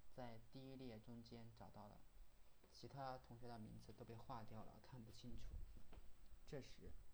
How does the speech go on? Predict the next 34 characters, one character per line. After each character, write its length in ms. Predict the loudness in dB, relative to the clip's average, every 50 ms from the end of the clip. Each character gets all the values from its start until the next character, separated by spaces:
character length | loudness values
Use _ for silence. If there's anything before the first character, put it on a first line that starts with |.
| -2 -2
他 100 | 0 0
又 100 | 2 2
对 140 | 2 0 0
我 160 | -2 -2 -6
说 300 | -8 -6 -6 -4 -4 -6 -6 -8 -10 -10 -10 -10 -10 -10 -10 -10 -10 -10 -10 -8 -6
，“需 140 | 0 0 2
不 100 | 2 0
需 160 | 0 0 2
要 140 | 4 4 2
先 260 | 2 0 -2 -2 -2
存 180 | -2 -2 -4 -4 -2
学 200 | -2 -2 -2 0
校？ 240 | 0 0 0 -2 -2 -6 -8 -6 -4
有 140 | -2 0 2
利 160 | 2 0 0
息。” 280 | -2 -6 -6 -6 -6 -6 -4 -4 -4 -4 -6 -6 -8 -10 -10 -8 -6 -6 -4
我 100 | -2 0
连 140 | 0 0 0
忙 180 | 0 0 0 -2
推 180 | -2 -2 -2 -4
脱， 320 | -2 -2 -2 -2 -4 -4 -6 -6 -8 -8 -8 -8 -12 -12 -12 -10 -10 -8 -8 -8 -10 -10 -10 -8
说 380 | -6 -2 0 0 0 0 -2 -4 -4 -2
我 100 | -2 0
不 220 | 0 0 -2 -2 -2 -2 -4
喜 180 | -4 -4 -2 -2
欢 220 | 0 0 0 0
占 180 | 0 -2 -2 -2
小 200 | -2 -4 -4 -6 -6 -6
便 100 | -6 -4 -2
宜， 140 | -2 -2 -4 -6 -8 -8 -10 -8 -8 -6 -8 -6 -6 -6 -6 -2
现 200 | 0 0 2 2
在 180 | 2 0 0 0
还 160 | -2 -2 -2
是 180 | -2 -2 -2